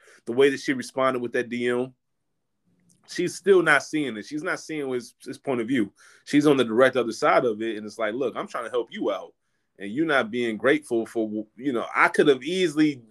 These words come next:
went somewhere else with this whole opportunity and exposure, but I came to you. I'm trying to put you on. This is how you repaying me."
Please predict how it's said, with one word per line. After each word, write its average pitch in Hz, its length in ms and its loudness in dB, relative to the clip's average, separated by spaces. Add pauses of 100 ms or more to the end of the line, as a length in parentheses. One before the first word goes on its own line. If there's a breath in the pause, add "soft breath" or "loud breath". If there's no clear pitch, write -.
(140)
went 147 260 -6
somewhere 143 480 -2
else 143 200 -4
with 117 120 -14
this 127 280 -8
whole 135 360 -2
opportunity 135 680 -6
and 117 100 -6
exposure, 107 640 0 (360)
but 110 80 2
I 110 80 2
came 160 320 0
to 139 60 -4
you. 110 360 -4 (240)
I'm 104 120 -12
trying 165 180 2
to 147 80 2
put 147 260 -2
you 135 120 -4
on. 107 420 -4 (280)
This 151 160 0
is 147 120 -12
how 151 100 6
you 139 160 0
repaying 113 480 -6
me." 101 240 -12